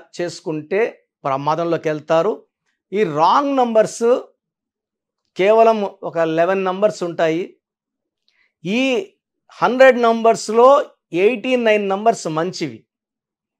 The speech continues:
పదకొండు నంబర్స్ చెడ్డవి. దీంట్లో మెయిన్గా రాంగ్ నంబర్స్ పన్నెండో నంబర్, పదమూడో నంబర్, పదహారో నంబర్, పద్దెనిమిదో నంబర్,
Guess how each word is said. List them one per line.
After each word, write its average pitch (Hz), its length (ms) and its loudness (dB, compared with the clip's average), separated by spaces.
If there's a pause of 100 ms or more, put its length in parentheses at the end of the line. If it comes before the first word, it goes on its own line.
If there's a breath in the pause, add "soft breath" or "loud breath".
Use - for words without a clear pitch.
(300)
పదకొండు 226 600 2
నంబర్స్ 185 500 -2
చెడ్డవి. 139 300 -6 (840)
దీంట్లో 180 340 0
మెయిన్గా 220 600 4
రాంగ్ 196 380 4
నంబర్స్ 185 580 -4 (960)
పన్నెండో 190 520 0
నంబర్, 151 500 -2 (1200)
పదమూడో 190 560 2
నంబర్, 143 500 -4 (1300)
పదహారో 185 600 4
నంబర్, 147 440 -4 (960)
పద్దెనిమిదో 185 560 0
నంబర్, 151 480 -2